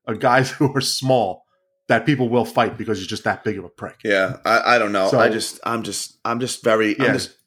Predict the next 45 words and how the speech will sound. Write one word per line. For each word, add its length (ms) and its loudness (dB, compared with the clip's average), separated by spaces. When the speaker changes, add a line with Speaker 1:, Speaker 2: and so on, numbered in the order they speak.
Speaker 1:
If 180 2
Reeves 640 0
dropped 380 0
the 60 -6
gloves 300 -4
with 140 -8
Speaker 2:
I'm 180 4
not 140 4
Speaker 1:
Duclair, 100 2
Speaker 2:
saying 160 4
he 100 0
should 200 0
fight 240 4
Speaker 1:
it 20 2
would 80 -2
be 60 0
Speaker 2:
him. 60 0
Speaker 1:
such 240 -2
a 60 2
bad 320 2
Speaker 2:
I'm 80 2
Speaker 1:
look 60 2
Speaker 2:
not 120 2
Speaker 1:
on 40 -2
Speaker 2:
saying 220 0
he 60 -6
Speaker 1:
Reeves. 100 -4
Speaker 2:
should 120 -6
fight 280 0
him. 140 -14
He 100 -8
should 220 -8
ragdoll 500 -4
him. 140 -20
That's 160 0
it. 200 2
Pull 200 4
him 120 2
off 340 2
and 140 0
throw 100 2
him 80 2
to 80 -6
the 100 2
ice. 440 -2